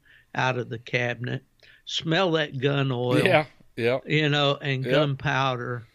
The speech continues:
Speaker 1: and walk out there with those crisp leaves crunching underfoot and sm-, that smell of the fall. Uh, those were all things that were just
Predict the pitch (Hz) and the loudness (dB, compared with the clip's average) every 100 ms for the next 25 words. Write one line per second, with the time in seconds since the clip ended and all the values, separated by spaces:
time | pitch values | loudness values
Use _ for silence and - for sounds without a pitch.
0 | _ _ _ _ 139 127 131 180 208 165 | _ _ _ _ -4 -2 0 0 0 -2
1 | 151 143 160 147 139 139 - 147 127 - | -2 -4 -4 -2 -2 -4 -8 -12 -10 -4
2 | 139 - - - 180 151 - 151 147 139 | -6 -6 -18 -6 -6 -6 -8 -2 0 0
3 | 127 - - 147 135 135 131 135 117 117 | -4 -10 -4 -4 -2 -2 -2 -2 -4 -8
4 | - 127 120 127 - _ - _ _ 131 | 0 2 2 0 -6 _ -20 _ _ -2
5 | 131 - 160 165 - 143 147 - - - | -2 -2 0 0 0 -2 -2 -4 -8 -2
6 | 156 156 135 120 120 117 120 117 - 139 | 0 2 2 0 -4 -8 -8 -10 -2 0
7 | 127 120 117 127 _ _ _ - _ _ | 0 -2 -6 -10 _ _ _ -20 _ _
8 | - 165 - - 170 269 277 - 156 139 | -2 -2 -2 -2 2 2 0 -2 -6 -4
9 | - 185 240 - 202 180 175 131 - 156 | 0 2 2 -2 -2 -2 -2 -4 -6 -8
10 | 151 127 110 160 139 - | -6 -6 0 2 2 -2